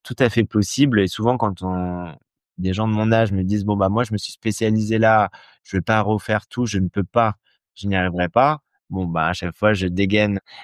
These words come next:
l'exemple de ma mère. Si à cinquante-cinq ans, tu peux, euh, tu peux te re-,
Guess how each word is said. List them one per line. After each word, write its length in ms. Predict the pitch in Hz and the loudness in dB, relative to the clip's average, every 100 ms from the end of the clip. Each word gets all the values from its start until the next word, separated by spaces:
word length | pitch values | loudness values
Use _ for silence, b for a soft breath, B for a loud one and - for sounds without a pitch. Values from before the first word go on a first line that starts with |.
| B | B
l'exemple 320 | 104 104 113 | -2 0 2
de 120 | 101 | 2
ma 140 | 92 90 | 2 2
mère. 260 | 107 120 | 2 0
Si 260 | - 117 120 | -6 -4 -2
à 100 | 92 | -2
cinquante-cinq 540 | - 90 90 - 82 | -4 -10 -10 -10 -10
ans, 160 | 95 113 | -8 -8
tu 140 | - _ | -12 _
peux, 280 | - 95 90 | -6 -2 0
euh, 120 | 82 - b b _ | -2 -4 b b _
tu 120 | - | -2
peux 160 | 117 | -2
te 80 | - | -2
re-, 580 | - 110 110 101 95 | 0 2 4 4 2